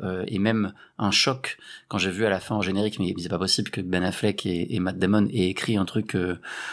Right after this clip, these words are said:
aussi, aussi malin, euh, dans son portrait, euh,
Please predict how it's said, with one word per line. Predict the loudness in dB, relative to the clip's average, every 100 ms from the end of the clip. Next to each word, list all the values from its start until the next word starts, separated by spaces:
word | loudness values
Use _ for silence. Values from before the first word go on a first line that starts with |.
| -14 0
aussi, | 4 6 6 6 6 6 4 0 -4 _ -20 -20 -20 _ _
aussi | 0 4 4 2
malin, | 2 2 2 0 -4 _ _ -10
euh, | -8 -8 -8 -8 -8
dans | -8 -6
son | -2 -2 -2
portrait, | -2 -4 -4 2 2 2
euh, | -2 -6 -10